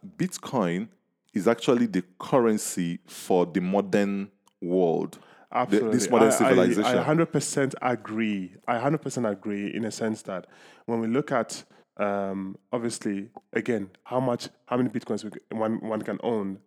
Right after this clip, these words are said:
Speaker 2: the limit that we've put on there, which is twenty-one million,
Speaker 1: Mm.
Speaker 2: right?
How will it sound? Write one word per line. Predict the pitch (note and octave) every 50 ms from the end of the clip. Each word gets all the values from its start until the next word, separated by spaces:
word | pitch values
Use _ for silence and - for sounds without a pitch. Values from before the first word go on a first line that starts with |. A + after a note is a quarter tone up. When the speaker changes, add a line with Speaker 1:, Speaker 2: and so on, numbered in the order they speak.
| -
Speaker 2:
the | A#2 A#2+ C3+
limit | A2+ A#2+ B2+ B2+ A#2 A2 - -
that | A2 G#2+
we've | G#2+ G2+ - -
put | B2+ A#2
on | A2 G#2 G#2 G2+
there, | G2+ G2 G2
which | G#2 G#2 A#2+
is | -
twenty-one | - G#2+ G#2+ G2+ G2+ G2 G2+
million, | A2 G#2+ G#2 G2+ F#2+ G2 G2+
Speaker 1:
Mm. | - A2 G#2 G2 F2+ F2 F#2+ -
Speaker 2:
right? | G2+ G#2 G2 G2 F#2+